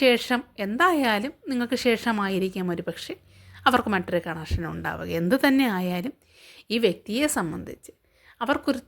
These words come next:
തേർഡ് പാർട്ടി ഫീലിംഗ് ഇവിടെ കാണുന്നുണ്ടെന്നുള്ളതാണ്. അതുകൊണ്ട് തന്നെ നിങ്ങളോട് വന്ന് നിങ്ങളെ ആത്മാർത്ഥത കാണിച്ച് നിങ്ങളോടൊപ്പം നിന്ന് നിങ്ങളുടെ കയ്യിലുണ്ടായിരുന്ന സർവ്വതും,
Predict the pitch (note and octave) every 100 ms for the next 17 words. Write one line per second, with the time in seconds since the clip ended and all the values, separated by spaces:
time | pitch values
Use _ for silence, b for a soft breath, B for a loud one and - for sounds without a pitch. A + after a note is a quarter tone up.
0 | G3+ F3 F#3 - B3 B3 B3+ A#3+ G3 D#3
1 | E3 F3+ D#3+ - B2+ - E3+ F3 F#3 F3+
2 | E3 D#3+ D3 - - - - _ _ B
3 | B B B A3 C4+ D#4 D4+ F4+ C#4 A3+
4 | A#3+ B3 G3 G#3 A3 A3+ B3 A3 F#3 D#3+
5 | E4 _ b b b A3+ C4 E4+ D4+ -
6 | - B3 B3 B3+ - B3+ B3+ A3+ G3 G3
7 | G#3 G3+ - B3+ G#3 G3 G#3+ A3 A3+ A#3
8 | A#3 F#3+ E3 F#3+ - B B B B B3
9 | C4 C#4+ D4 D#4+ C#4+ A#3+ A#3 A#3 G#3 G#3
10 | G3+ G3+ G3+ G#3 G#3 F#3 F3+ F#3 F3